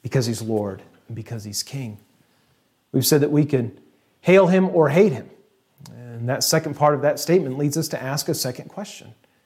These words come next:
Why hate him? Well, why would anybody hate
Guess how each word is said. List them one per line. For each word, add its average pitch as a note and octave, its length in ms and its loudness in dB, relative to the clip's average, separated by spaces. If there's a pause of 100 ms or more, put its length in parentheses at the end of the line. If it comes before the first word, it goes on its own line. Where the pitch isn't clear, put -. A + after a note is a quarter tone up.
(640)
Why E3+ 200 4
hate E3+ 220 2
him? F2+ 200 -10 (760)
Well, F#3+ 160 8
why F#3+ 240 8
would G3+ 160 6
anybody C#3+ 400 4
hate D3 380 2